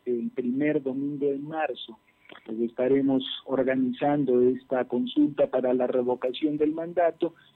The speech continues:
y, si así lo solicita el presidente de la República o el treinta y tres por ciento de los integrantes de la Cámara de Diputados o el dos por ciento de los ciudadanos registrados en el listado nominal,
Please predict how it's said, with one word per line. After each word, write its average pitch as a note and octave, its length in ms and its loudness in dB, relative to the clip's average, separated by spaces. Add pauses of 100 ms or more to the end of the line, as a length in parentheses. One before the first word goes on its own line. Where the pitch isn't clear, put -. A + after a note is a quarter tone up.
(180)
y, G#3 260 2 (200)
si C#3+ 80 4
así C3+ 220 2
lo D3+ 180 4
solicita C#3+ 600 0
el B2+ 100 2
presidente C3 580 0
de C3+ 80 4
la C3+ 100 6
República D3 920 0 (420)
o B2 200 6
el B2 120 4
treinta C3 340 2
y B2 100 2
tres C3+ 260 2
por B2 240 0
ciento D#3 400 0
de C3 60 4
los B2 200 0
integrantes C3 840 0 (260)
de A#2+ 340 0
la B2 200 0
Cámara C3+ 380 2
de B2+ 180 2
Diputados D3 880 0
o B2+ 120 -2
el A#2+ 120 0
dos C3 260 0
por B2+ 200 0
ciento F3+ 340 -2
de B2 80 4
los A2+ 160 -6
ciudadanos B2 840 -4 (360)
registrados C3 800 2
en B2+ 160 2
el B2+ 120 0
listado C#3+ 420 2
nominal, F3+ 500 0